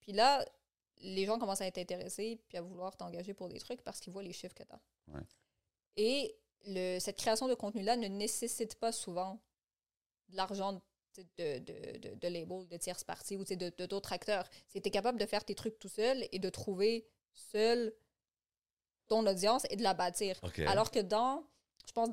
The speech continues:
Speaker 1: dans l'industrie de la musique puis dans, dans, dans l'industrie du divertissement, dans beaucoup de situations,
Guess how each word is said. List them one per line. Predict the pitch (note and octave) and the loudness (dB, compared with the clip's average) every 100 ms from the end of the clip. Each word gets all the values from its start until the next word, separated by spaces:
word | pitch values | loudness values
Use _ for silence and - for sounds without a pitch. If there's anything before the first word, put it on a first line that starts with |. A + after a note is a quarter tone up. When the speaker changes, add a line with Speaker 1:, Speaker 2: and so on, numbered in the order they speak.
| F#3+ | 0
Speaker 1:
dans | G#3 | -2
l'industrie | A#3 - A3+ | 0 -2 -2
de | |
la | G3+ | -2
musique | G3 C4 | -2 -4
puis | G3+ | -2
dans, | F#3 | -4
dans, | - F3+ | -4 -6
dans | F3 | -6
l'industrie | E3+ F#3 A3 | -4 -6 -6
du | G3+ | -2
divertissement, | F#3 - - G3+ A3 C#4+ D4 _ _ _ | -2 -2 -4 0 0 0 -6 _ _ _
dans | F#3 | -2
beaucoup | F#3+ A3 | -2 -2
de | C4 | -2
situations, | - G#3 E3+ - G#3+ A#3 C4 | 0 2 2 2 0 2 0